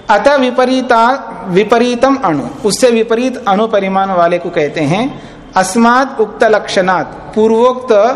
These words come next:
लक्षण से जो विपरीत है अर्थात अणु परिमाण वाला है, अर्थात उसी को बताया है कारण अबहुत्वात्, वहां कारण बहुत ना होने से,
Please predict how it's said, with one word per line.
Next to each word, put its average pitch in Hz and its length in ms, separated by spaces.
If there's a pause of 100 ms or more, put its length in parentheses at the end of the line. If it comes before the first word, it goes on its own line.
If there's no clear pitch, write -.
(160)
लक्षण 185 460
से 180 320 (180)
जो 190 180
विपरीत 208 540
है 127 340
अर्थात 190 520
अणु 220 260
परिमाण 190 480
वाला 156 320
है, 127 180 (1160)
अर्थात 180 460
उसी 185 240
को 240 120
बताया 180 540
है 233 160
कारण 196 500
अबहुत्वात्, 165 1120
वहां 190 140
कारण 190 460 (380)
बहुत 208 340
ना 180 160
होने 170 420
से, - 440